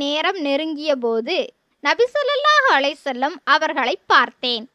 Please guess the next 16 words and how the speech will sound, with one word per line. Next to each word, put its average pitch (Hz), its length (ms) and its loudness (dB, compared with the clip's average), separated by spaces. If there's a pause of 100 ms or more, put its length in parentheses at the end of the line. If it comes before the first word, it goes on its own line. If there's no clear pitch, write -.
(320)
மக்கள் 494 460 2 (140)
உலு 320 160 4 (140)
செய்வதற்காக 269 800 0 (580)
தண்ணீரை 381 500 0 (140)
தேடினார்கள். 269 720 -2 (540)
தண்ணீர் 453 500 0
கிடைக்கவில்லை. 262 720 -2 (440)
நபி 370 280 2
ஸல்லல்லாஹு 622 560 4
அலைஹி 311 180 0
வஸல்லம் 330 360 -2 (140)
அவர்களிடம் 240 640 -4 (300)
கொஞ்சம் 440 400 0 (120)
தண்ணீர் 339 440 0
கொண்டு 320 300 -2
வரப்பட்டது. 254 680 -2